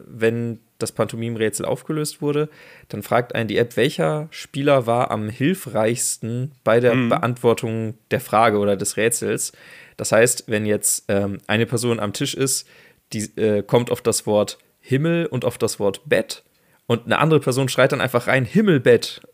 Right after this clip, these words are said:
Speaker 1: und das ist dann das richtige Wort, dann könnte theoretisch die Person, die an der Reihe ist, immer noch sagen, „Okay, du hast es jetzt zusammengesetzt, aber die Person ist eigentlich drauf gekommen.“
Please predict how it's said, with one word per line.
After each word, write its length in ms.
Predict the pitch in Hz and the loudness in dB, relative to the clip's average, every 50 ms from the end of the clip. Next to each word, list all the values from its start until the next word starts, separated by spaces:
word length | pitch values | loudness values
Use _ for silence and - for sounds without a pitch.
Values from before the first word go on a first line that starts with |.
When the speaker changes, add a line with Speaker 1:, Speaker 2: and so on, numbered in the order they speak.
| - _ _ | -20 _ _
Speaker 1:
und 80 | 117 113 | 0 0
das 160 | 117 123 127 | 2 2 0
ist 100 | 123 123 | 0 2
dann 140 | 131 127 120 | 2 2 2
das 160 | 117 120 - | 0 -2 -2
richtige 380 | 139 123 - - 113 113 110 110 | -2 -2 -2 -2 -4 -4 -2 0
Wort, 320 | 131 131 117 117 113 - - - - - 151 131 - | 2 2 4 2 2 -2 -8 -18 -18 -18 -18 -8 -4
dann 300 | - 107 110 107 104 - - - - - - - - | -4 -2 -2 -4 -6 -8 -10 -16 -16 -18 -18 -6 0
könnte 300 | - 147 180 180 180 160 | 2 2 2 2 0 -2
theoretisch 640 | - - 139 135 120 107 123 151 165 - 170 156 - | 0 0 2 2 2 2 2 0 0 -2 -6 -6 -6
die 80 | 147 | -4
Person, 320 | 135 - 123 110 143 143 123 | -4 -2 -2 -2 -2 0 0
die 80 | 120 | 0
an 80 | - 113 | 0 0
der 100 | 113 113 | 0 0
Reihe 140 | 120 123 123 | 2 2 2
ist, 120 | 120 - - | 0 0 -2
immer 180 | - 123 123 | -2 -2 -2
noch 120 | 117 113 - | -2 -4 -2
sagen, 340 | - 117 113 117 117 120 - | 0 2 2 2 2 0 -4
„Okay, 300 | 110 - - 120 127 131 | -4 -2 2 2 2 2
du 100 | 113 110 | 2 0
hast 120 | 110 - | -2 -2
es 80 | 127 - | -2 -2
jetzt 180 | 113 - - | -2 -2 -4
zusammengesetzt, 640 | - 101 110 113 123 120 120 107 117 113 - - - | -2 0 0 0 0 0 0 0 0 0 0 -2 -2
aber 160 | 107 107 104 | -2 -2 -2
die 180 | 104 - 123 | -2 -6 -8
Person 420 | 123 - 127 107 110 117 113 113 113 | -6 -4 -4 -2 0 -2 -2 -2 -2
ist 220 | 110 - - - - | -4 -6 -6 -6 -2
eigentlich 460 | - 117 120 123 117 104 104 98 - | 2 2 4 4 2 0 -4 -8 -6
drauf 200 | - 110 101 - | -6 -8 -6 -6
gekommen.“ 520 | 107 98 - - 95 98 95 - - 127 | -10 -6 -4 -4 -4 -4 -6 -12 -16 -18